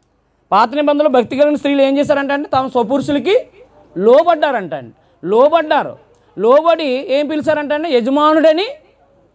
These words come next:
పిలిచారంట అండి. మనోళ్ళు ఏం పిలుస్తారు? ఎ-, ఏం పిలుస్తున్నారమ్మ మీరు?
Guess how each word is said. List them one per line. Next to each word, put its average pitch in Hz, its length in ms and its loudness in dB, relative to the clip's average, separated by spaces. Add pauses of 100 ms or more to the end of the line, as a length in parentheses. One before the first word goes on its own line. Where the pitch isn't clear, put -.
(100)
పిలిచారంట 196 500 -6
అండి. 104 180 -12 (200)
మనోళ్ళు 262 340 2
ఏం 294 80 0
పిలుస్తారు? 302 540 0 (1000)
ఎ-, 190 240 -2
ఏం 262 280 2
పిలుస్తున్నారమ్మ 285 500 2
మీరు? 180 460 0